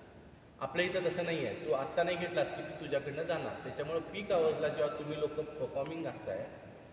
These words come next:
तेव्हा तुम्हाला ते गव्हर्नमेंटचा जॉब दिला की इन्सेक्युरिटीसाठी तुम्ही तुमचं करिअर सोडून त्याच्यात उडी मारताय. मग एकदम जी गाडी फास्ट चालली आहे त्याला ब्रेक मारल्यासारखंच आहे ना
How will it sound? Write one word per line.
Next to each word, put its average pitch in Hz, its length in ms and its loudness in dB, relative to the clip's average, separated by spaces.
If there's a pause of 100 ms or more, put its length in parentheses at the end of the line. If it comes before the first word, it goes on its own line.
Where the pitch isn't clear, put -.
(180)
तेव्हा 170 160 10
तुम्हाला 180 400 4
ते 180 280 2 (440)
गव्हर्नमेंटचा 156 460 4
जॉब 156 300 2
दिला 143 220 2
की 165 320 -4
इन्सेक्युरिटीसाठी 190 840 -4
तुम्ही 202 520 -4
तुमचं 180 220 -4
करिअर 190 380 2
सोडून 165 400 -2 (420)
त्याच्यात 165 240 -2 (320)
उडी 131 140 -2
मारताय. - 480 -8 (840)
मग 160 140 4 (560)
एकदम 156 440 6
जी 214 80 2
गाडी 185 260 8 (180)
फास्ट 190 280 4
चालली 185 240 6
आहे 143 160 10
त्याला 180 180 6
ब्रेक 196 400 4
मारल्यासारखंच 202 540 4
आहे 180 80 6
ना 233 100 0